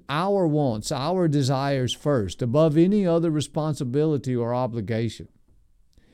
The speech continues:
And we recognize that with this attitude is prevalent, it makes it impossible for people to live in community with one another.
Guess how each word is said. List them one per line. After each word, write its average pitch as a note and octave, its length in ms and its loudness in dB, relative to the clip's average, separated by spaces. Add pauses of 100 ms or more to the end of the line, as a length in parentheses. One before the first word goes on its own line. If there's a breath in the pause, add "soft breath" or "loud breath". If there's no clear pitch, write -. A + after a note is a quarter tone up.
(360 soft breath)
And F3+ 140 0
we G#3 140 6
recognize G3 880 0
that D3 440 -2
with D3+ 380 2
this A#3 260 2
attitude F3+ 640 2
is B2 160 0
prevalent, A2+ 720 -2 (380 soft breath)
it G#3 200 2
makes F#3 360 4
it F#3 140 2
impossible D#3+ 920 -2
for B2 140 -8
people D#3+ 360 0
to C#3 140 -4
live C3+ 200 0
in B2 100 0
community C#3 600 -2
with G2 180 -6
one G2+ 180 -6
another. F#2 380 -8